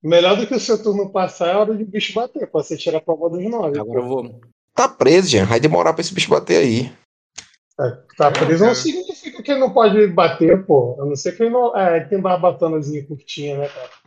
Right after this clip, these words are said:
Speaker 1: Não, cara.
Speaker 4: A, a coisa
Speaker 3: Não,
Speaker 4: só
Speaker 3: não.
Speaker 4: começa a ficar legal depois que o bicho começar a tomar dano, cara. O problema é que ele não tá tomando dano nenhum.
Speaker 3: Ah, isso, é, isso aí é os cavaleiros lá do Léo, cara.
Speaker 1: <laughs>
Speaker 3: Que voltaram.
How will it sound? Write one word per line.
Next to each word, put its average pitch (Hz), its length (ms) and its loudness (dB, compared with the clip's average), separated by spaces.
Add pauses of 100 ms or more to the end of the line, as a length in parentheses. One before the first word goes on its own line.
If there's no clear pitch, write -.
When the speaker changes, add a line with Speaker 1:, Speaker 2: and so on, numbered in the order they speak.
Speaker 1:
Não, 147 160 -4
cara. 127 260 -20 (600)
Speaker 4:
A, 127 320 -4
a 139 40 0
coisa 151 260 0
Speaker 3:
Não, 185 80 4
Speaker 4:
só 170 100 4
Speaker 3:
não. 175 80 2
Speaker 4:
começa 165 340 0
a 196 60 -2
ficar - 180 -2
legal 156 300 2
depois 190 260 -4
que - 80 -12
o - 20 -10
bicho 190 200 -6
começar 208 260 -4
a 196 40 0
tomar 220 200 0
dano, 247 280 -2
cara. 123 160 -8
O 120 40 -14
problema 123 280 -6
é 127 40 -8
que 127 60 -10
ele 139 80 -6
não 139 60 -10
tá 139 120 -6
tomando 156 320 -4
dano 156 180 0
nenhum. 226 220 -6 (300)
Speaker 3:
Ah, 135 100 4
isso, 123 200 2
é, 113 180 2
isso - 180 2
aí 117 160 6
é 139 80 8
os 156 140 0
cavaleiros 160 500 2
lá 151 120 6
do 156 120 2
Léo, 131 220 6
cara. 101 280 -8 (1000)
Speaker 1:
<laughs> - 260 -6 (420)
Speaker 3:
Que 110 100 0
voltaram. 95 640 2